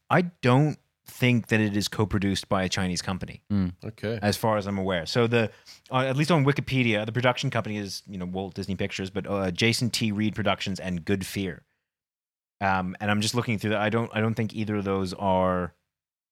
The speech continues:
Speaker 3: They're
Speaker 1: I might, might be
Speaker 3: U S A
Speaker 1: wrong. If
Speaker 3: based
Speaker 1: anyone
Speaker 3: companies.
Speaker 1: knows, you know, in my two seconds of research, I, I don't, I don't think they are. But if anyone knows, that's, um, uh, that's big
Speaker 2: Mm.
Speaker 1: to have this movie not co-produced by a Chinese production.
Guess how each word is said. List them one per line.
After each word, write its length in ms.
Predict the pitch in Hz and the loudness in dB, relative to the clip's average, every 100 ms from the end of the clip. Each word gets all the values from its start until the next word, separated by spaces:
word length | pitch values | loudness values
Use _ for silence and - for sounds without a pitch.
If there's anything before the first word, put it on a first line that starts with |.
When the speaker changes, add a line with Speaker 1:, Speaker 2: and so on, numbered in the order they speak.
| _ _ _ _ | _ _ _ _
Speaker 3:
They're 160 | 98 92 | -6 -2
Speaker 1:
I 40 | |
might, 180 | 101 98 | 0 2
might 0 | |
be 0 | |
Speaker 3:
U 60 | 110 | 2
S 100 | 107 | 2
A 60 | 101 | 4
Speaker 1:
wrong. 140 | - | 2
If 80 | 113 | 4
Speaker 3:
based 80 | 143 | 4
Speaker 1:
anyone 200 | 147 120 | 4 4
Speaker 3:
companies. 500 | 117 117 113 123 - - _ _ - | 4 4 2 -2 -4 -10 _ _ -14
Speaker 1:
knows, 100 | 92 | -4
you 100 | 95 | -2
know, 60 | 90 | 0
in 60 | 85 | 0
my 200 | 85 80 - | -2 -6 -6
two 160 | 104 | -2
seconds 240 | 92 85 80 | -2 -2 -4
of 80 | |
research, 400 | 82 87 82 82 - | -4 -4 -4 -8 -10
I, 120 | 82 - | -12 -10
I 40 | |
don't, 160 | 85 85 - | -8 -6 -6
I 60 | 82 | -6
don't 140 | 82 | -6
think 120 | - | -8
they 100 | 80 | -8
are. 200 | 78 78 - _ _ _ _ _ - - | -6 -6 -10 _ _ _ _ _ -12 -10
But 100 | - | -6
if 80 | 92 | -4
anyone 220 | 113 143 | -2 -2
knows, 200 | 85 90 | -2 -4
that's, 280 | 78 90 - | -6 -8 -4
um, 400 | 101 87 80 78 - _ _ _ _ _ _ _ _ _ | -2 -2 -4 -6 -10 _ _ _ _ _ _ _ _ _
uh, 340 | 80 78 76 73 - | -8 -6 -6 -8 -4
that's 160 | - 147 | -2 0
big 400 | - 139 78 - _ _ _ 104 | 2 2 0 -8 _ _ _ 0
Speaker 2:
Mm. 220 | 98 95 | 0 0
Speaker 1:
to 80 | 95 | 0
have 320 | 104 101 92 | 2 0 -2
this 160 | 98 | -6
movie 200 | 101 92 92 | -4 -4 -2
not 520 | 92 98 95 - - _ | 0 2 2 -2 -10 _
co-produced 480 | - 101 92 87 85 | -8 -6 -6 -6 -8
by 160 | - 78 | -8 -10
a 40 | |
Chinese 260 | - 82 82 | -10 -14 -12
production. 420 | - 76 - - | -12 -12 -14 -18